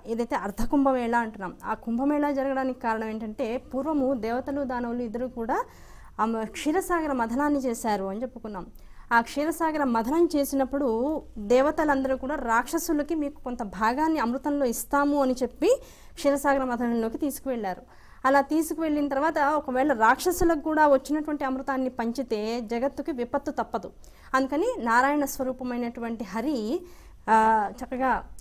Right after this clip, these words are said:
ఆ స్త్రీ వేషాన్ని ధరించి మోహినిగా వచ్చి ఆ అమృతాన్ని రెండు వరుసల్లో కూర్చోపెట్టినటువంటి దేవతలకి దానవులకి సమంగా పంచుతున్నాననేటువంటి భ్రాంతి కలిగిస్తూ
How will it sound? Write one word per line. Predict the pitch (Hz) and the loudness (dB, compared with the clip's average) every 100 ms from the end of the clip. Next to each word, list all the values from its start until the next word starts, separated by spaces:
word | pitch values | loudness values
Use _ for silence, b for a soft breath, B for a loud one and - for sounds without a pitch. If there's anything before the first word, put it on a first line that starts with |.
| - | -4
ఆ | 214 214 | -2 0
స్త్రీ | - - 285 349 | -2 -2 4 4
వేషాన్ని | 359 294 - 262 247 | 4 0 0 -2 -2
ధరించి | 196 214 220 226 | -2 -4 -4 -2
మోహినిగా | 240 226 233 262 254 240 220 | 2 2 2 2 2 0 -4
వచ్చి | 208 - 440 554 B B B - | -6 -6 -6 -6 B B B 6
ఆ | 247 240 185 226 | 8 8 6 2
అమృతాన్ని | 254 349 359 311 370 415 214 | 2 2 2 2 2 0 2
రెండు | 262 294 | 4 6
వరుసల్లో | 285 285 302 330 320 | 6 4 4 2 2
కూర్చోపెట్టినటువంటి | - 277 - 277 262 262 254 240 240 233 214 | -2 -6 -2 -2 -2 -4 -4 -6 -4 -4 -4
దేవతలకి | 202 226 254 269 254 349 | -2 -2 -2 -2 0 -2
దానవులకి | 233 226 247 254 247 311 | 0 0 2 0 0 -4
సమంగా | - 226 262 320 330 | -4 0 0 2 2
పంచుతున్నాననేటువంటి | 320 233 233 320 320 302 285 277 269 262 247 240 233 220 214 - - 185 | 2 0 -2 -4 -2 0 2 2 2 0 -2 -4 -6 -4 -6 -6 -14 -10
భ్రాంతి | 175 208 320 349 | -4 0 0 0
కలిగిస్తూ | 311 247 226 220 - 247 196 | 0 0 -2 -4 -4 -4 -2